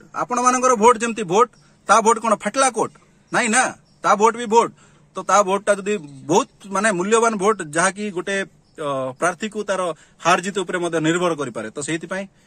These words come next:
ଆପଣମାନଙ୍କୁ ଅନୁରୋଧ, ଆପଣମାନେ ଏଇ ଜିନିଷକୁ ଧ୍ୟାନ ଦେବେ। ଆଉ ମୁଁ ରିକ୍ୱେଷ୍ଟ କରୁଛି ଆପଣମାନଙ୍କୁ, ମୋର ଯଦି ଆଜି, ଅ,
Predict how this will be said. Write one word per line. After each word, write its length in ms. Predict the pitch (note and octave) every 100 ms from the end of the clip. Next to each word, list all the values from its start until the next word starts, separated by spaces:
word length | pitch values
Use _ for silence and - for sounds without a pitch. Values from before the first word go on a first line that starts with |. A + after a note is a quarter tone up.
| _ -
ଆପଣମାନଙ୍କୁ 480 | F3 G#3 G#3 G#3
ଅନୁରୋଧ, 340 | G3+ F#3+ G#3+ E3
ଆପଣମାନେ 420 | D#3+ F#3+ F#3 F#3
ଏଇ 120 | D#3 D#3+
ଜିନିଷକୁ 640 | F3+ F3+ D#3+ F3 D#3 A2 _ _ _ _ _ -
ଧ୍ୟାନ 280 | B2+ F#3 G#3+
ଦେବେ। 180 | G3+
ଆଉ 180 | G#3+ G3
ମୁଁ 140 | E3+ F3
ରିକ୍ୱେଷ୍ଟ 320 | F3+ A#3+ -
କରୁଛି 240 | A3 G#3+ G#3+
ଆପଣମାନଙ୍କୁ, 520 | A3 G#3 G3+ G3+ G#3+ G#3+ _ _ _ _ D3
ମୋର 200 | F#3 A3+
ଯଦି 200 | G#3 A3
ଆଜି, 220 | A3 G#3 A3
ଅ, 100 | F#3